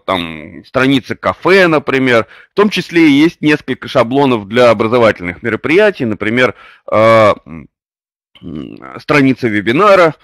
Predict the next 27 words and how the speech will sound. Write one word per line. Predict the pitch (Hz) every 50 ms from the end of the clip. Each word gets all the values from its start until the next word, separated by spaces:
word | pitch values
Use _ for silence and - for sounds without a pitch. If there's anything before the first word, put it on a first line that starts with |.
| _ _ _ _
страница | _ _ - 120 123 117 113 113 104 - -
конференции | - - 110 107 - 139 139 165 190 185 170 - - 170 165 151
образовательной | 135 127 135 135 131 135 131 131 131 123 120 - 117 110 101 87 82 101
и |
так | - - 113 107 92
далее. | 76 71 65 65 65
Можете | 87 117 143 135 135 117 - 117
вот | 104 120 120 -
их | _ _ 113 127 - -
использовать, | 117 - _ - 143 190 208 185 156 151 131 120 - -
и | - 151
тогда | 156 - 123 113 110 104 113 135 143 143 - - - - _ _
еще | - 117 120 - - 135 120
проще | - - 107 101 - - 113
вам | 104 104 104 107 101
будет | 98 104 101 101 98 _
на | 110 107 101 98 87 - _ _ _ _
раннем | - 120 131 127 120 117 110 104 110
этапе. | 107 - 180 202 208 196 165 151 143 - - _ _ _ -
Э, | 117 117 117 113 - - -
шаблоны | - - 156 143 147 185 220 220 208 196
представляют | - - 147 131 - - - 139 143 156 170 165 147 139 -
из | 135 -
себя | - - 131 123 135 120
наборы | 113 127 139 131 123 147 151 139 117 113
блоков, | 98 92 107 107 104 104 - - 220 - - - _ _ _ _ _ _ -
э, | 113 113 113 113 113 113 110 110 110 107 107 107 104 104 101